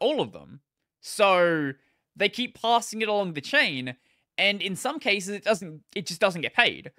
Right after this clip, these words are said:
So by the time it gets to the, uh, consumer, no one has paid for the licensing fee. And you can find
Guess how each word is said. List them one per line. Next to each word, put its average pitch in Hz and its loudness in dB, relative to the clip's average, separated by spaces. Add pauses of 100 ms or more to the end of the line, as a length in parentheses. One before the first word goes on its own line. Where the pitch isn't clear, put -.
(140)
So - -14
by 226 4
the - -4
time 247 0
it 233 0
gets 226 -8
to - -20
the, 156 -2
uh, - -8
consumer, 151 -4 (260)
no 175 4
one 254 0
has 240 0
paid 208 -2
for - -14
the 175 0
licensing 156 -2
fee. 101 -12 (460)
And 214 2
you 226 -2
can 233 0
find 254 0